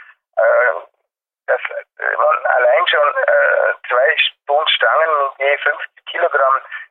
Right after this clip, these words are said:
an Schlepplift drauf zu transportieren am Gletscher und auszustecken, und, ähm,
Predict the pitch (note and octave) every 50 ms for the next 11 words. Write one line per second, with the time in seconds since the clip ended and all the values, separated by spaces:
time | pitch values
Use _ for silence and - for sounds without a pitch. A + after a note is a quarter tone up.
0 | _ - A#2 A2+ - - A#2+ C#3+ - - - D3+ - - - A2+ A2+ C3+ D3 -
1 | - - - - - B2+ B2+ C3+ - - B2+ B2 - - B2+ C3+ C3+ C3 C3 B2+
2 | B2+ - - B2 B2 A#2 A#2+ A#2 A#2 B2+ - - C#3+ C3+ C3 - - - - -
3 | - C3 B2 - - G2 A#2 D3 - - - - - - - - A#2 A2+ - -
4 | - C#3 C3+ _ _ - - - - _ _ _ _ - - - A#2 A#2+ A#2+ A#2
5 | A#2 A2+ A#2 A#2 A#2+ A2+ - - -